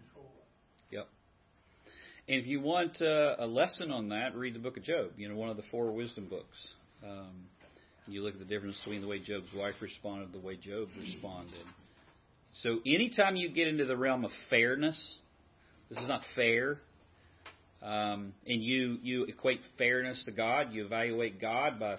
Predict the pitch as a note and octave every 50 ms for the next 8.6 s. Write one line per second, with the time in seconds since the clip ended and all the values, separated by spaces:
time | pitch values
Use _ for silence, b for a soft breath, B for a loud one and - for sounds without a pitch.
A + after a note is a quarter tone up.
0 | - - B2+ A#2 G#2 - - - - - A#2+ A#2+ B2 B2+ B2+ B2 B2+ A#2+ A2 G#2
1 | - - - - A2+ A2+ A#2+ B2 C3 C#3+ D3 D3+ D3+ - - - - - B B
2 | B B B B B B B B B B - - G2+ G2+ G2+ G2 G2 G2 F#2+ F#2+
3 | - - - - - - - B B B B B B - G2+ G2+ G2+ F2+ B2 A2
4 | - - A2+ A2+ A2 G#2 F#2+ F#2+ - A2 F#2+ F#2 F2+ F#2 F#2 F2+ F#2 F#2+ G2 -
5 | - - G2 F#2 F2+ F#2+ G2+ G#2 G#2 G2 F#2 - - - F#2+ F2+ F2+ E2+ - -
6 | - F2 G2+ C#3 C3+ G2 - - G2+ - - - C3+ C3 A#2 - C3 D3 - A#2+
7 | A2+ G#2+ G#2 G#2 G2+ G2 - - - _ - - - - - C3+ C3 - - A#2
8 | G#2+ F#2 - - - D3 - - - - - F2